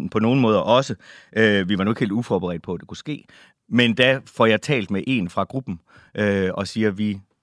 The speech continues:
har jo været og er stadigvæk meget interesseret i at tale med dem og høre deres synspunkter og så videre, øh, og får allerede der aftalt, at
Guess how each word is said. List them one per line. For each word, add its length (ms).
har 200
jo 100
været 360
og 200
er 160
stadigvæk 460
meget 200
interesseret 400
i 200
at 100
tale 240
med 120
dem 60
og 60
høre 160
deres 140
synspunkter 520
og 80
så 80
videre, 220
øh, 260
og 140
får 120
allerede 420
der 260
aftalt, 760
at 140